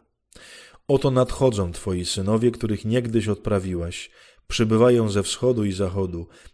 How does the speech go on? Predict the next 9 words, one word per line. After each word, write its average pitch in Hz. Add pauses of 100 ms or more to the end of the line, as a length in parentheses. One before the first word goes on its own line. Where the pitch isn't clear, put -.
gromadzą 113
się 113
na 104
słowo 117
Świętego, 85 (460)
ciesząc 117
się 90 (400)
chwałą 90
Boga. 80